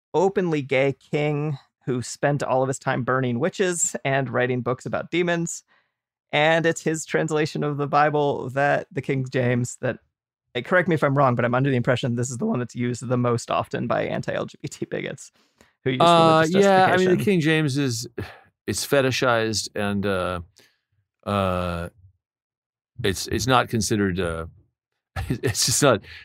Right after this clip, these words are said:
Speaker 2: the thing is, like, it's beautiful. It's some of the most
Speaker 1: Mm-hmm.
Speaker 2: beautiful writing in,
Speaker 1: Okay.
Speaker 2: uh, in the English language. Uh, however, uh, much of the translation is there, uh,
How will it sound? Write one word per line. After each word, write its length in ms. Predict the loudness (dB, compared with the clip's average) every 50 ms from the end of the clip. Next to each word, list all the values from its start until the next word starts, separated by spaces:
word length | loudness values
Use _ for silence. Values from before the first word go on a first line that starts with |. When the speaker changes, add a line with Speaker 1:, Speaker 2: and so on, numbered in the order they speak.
| -8
Speaker 2:
the 80 | -2 2
thing 120 | 2 4
is, 100 | 4 4
like, 120 | 4 4 2
it's 140 | 0 -2
beautiful. 540 | -2 0 2 2 4 2 2 0 -2 -4 -4
It's 140 | -4 -4 -2
some 160 | 0 0 0
of 40 | 0
the 60 | 2 2
most 140 | 4 2
Speaker 1:
Mm-hmm. 60 | 2 2
Speaker 2:
beautiful 380 | 0 -2 -2 -2 -2 0 2
writing 460 | 2 4 4 2 2 0 0 -2 -4 -4
in, 320 | -4 -2 -2 0 0 0
Speaker 1:
Okay. 120 | 0 0 0
Speaker 2:
uh, 360 | 0 -2 -4 -4 -6 -8 -12 -12 _
in 140 | -8 -4 -4
the 80 | -2
English 200 | -2 -4 -4 -2
language. 420 | -2 -2 -2 -2 -4 -8 -10 -14 -18 -20 -20 _ _ _ _ _ _
Uh, 340 | -2 0 0 0 0 -2 -6 -8 _ _ _ _ _
however, 600 | 0 2 4 6 6 6 4 2 2 0 0 -2 -2 -2
uh, 280 | 0 0 0 0 -2 -2
much 200 | -2 -2 -2 0
of 60 | -2
the 60 | -4 -2
translation 600 | -2 -2 -2 0 0 0 -2 -2 -2 -2 -4 -4
is 140 | -4 -4 -4
there, 360 | -2 -2 0 -2 -2 -4 -6 _ -10 -8
uh, 460 | -6 -6 -6 -6 -8 -8 -10 -10 -12